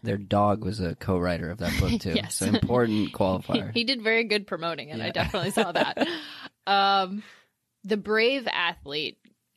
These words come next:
Speaker 2: Calm the F Down. Um, so all about kind of the mental side of running.
Speaker 1: Have you read Endure?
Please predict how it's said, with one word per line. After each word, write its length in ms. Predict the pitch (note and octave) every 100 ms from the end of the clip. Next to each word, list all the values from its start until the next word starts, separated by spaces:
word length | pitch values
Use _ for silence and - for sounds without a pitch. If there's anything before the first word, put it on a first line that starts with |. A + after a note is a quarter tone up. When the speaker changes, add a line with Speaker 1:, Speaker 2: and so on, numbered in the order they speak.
| _ _ _ _
Speaker 2:
Calm 520 | - F#3+ F3+ F3 E3+ E3
the 160 | E3
F 320 | D#3+ D3+ - -
Down. 540 | D#3 - - D3+ G3 -
Um, 500 | E3 D3+ C3+ F3 F#3
so 120 | -
all 220 | - G3 F#3+
about 240 | F3 D3
kind 180 | - E3
of 40 | D#3
the 60 | D#3
mental 320 | D#3 C#3+ C3
side 240 | - A2+
of 140 | D#3+ F3
running. 420 | B2+ D#3+ F#3+ F#3 - _ _ _ _ - -
Speaker 1:
Have 100 | A2+
you 100 | A2
read 200 | G#2 G2+
Endure? 400 | G2 F#2+ -